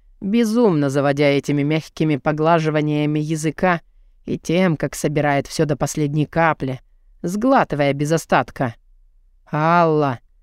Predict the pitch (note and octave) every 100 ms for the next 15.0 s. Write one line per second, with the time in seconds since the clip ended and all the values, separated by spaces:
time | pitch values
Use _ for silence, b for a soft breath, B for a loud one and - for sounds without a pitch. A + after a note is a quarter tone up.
0 | _ _ - D3 - D3 C#3 C3 C#3+ F3+
1 | D#3 C#3+ C3 A#2+ D#3 - E3+ - A#3 -
2 | E3 E3 E3 C#3+ - - - - _ -
3 | _ - - - C4+ - C4+ - A3 G#3+
4 | _ _ _ - C#3 C3 D3 C#3+ D3+ D3+
5 | D3 C3+ C#3+ D3+ - _ - A2 B3+ A3+
6 | - D3+ - D3 D3+ C#3 C#3 B2+ _ _
7 | _ _ - - D3+ - E3 D#3 D3 E3
8 | D3+ D#3+ D#3+ D3+ - C#3+ D#3 D#3+ D#3+ C#3+
9 | C3+ C3 B2 _ _ _ _ _ _ -
10 | - C4+ B3+ C4+ C#4 - D#4+ E4 A#3+ -
11 | F3+ F3 F#3+ A#3+ G#3 F#3+ - _ - _
12 | _ _ _ _ - E3 D#3 D3+ G3 G3+
13 | D3 C#3 - D3+ C#3 C#3+ - F3+ - E3
14 | D3 C#3+ D3 - D3 D3+ D3+ D3 C#3+ C3